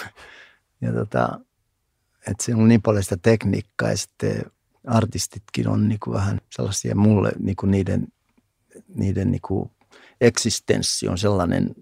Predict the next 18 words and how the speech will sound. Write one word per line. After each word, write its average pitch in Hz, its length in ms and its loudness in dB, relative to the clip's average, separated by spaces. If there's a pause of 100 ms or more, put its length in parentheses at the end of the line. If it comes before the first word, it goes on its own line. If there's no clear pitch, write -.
(120)
mulle 98 540 -2
vieras. 98 480 -4 (540)
Ja, 104 260 0
mut 135 240 2
sen 151 200 10
mä 131 140 10
oon 120 100 10
huomannut, 123 340 8
että - 100 6
on 127 80 10
hirveä 107 440 8
tunku 110 460 8
alalle, 92 520 4
että - 240 -8
varsinkin 107 500 2
nuoria 101 360 4
naisartisteja. 101 920 -2
Niinku, 92 360 -4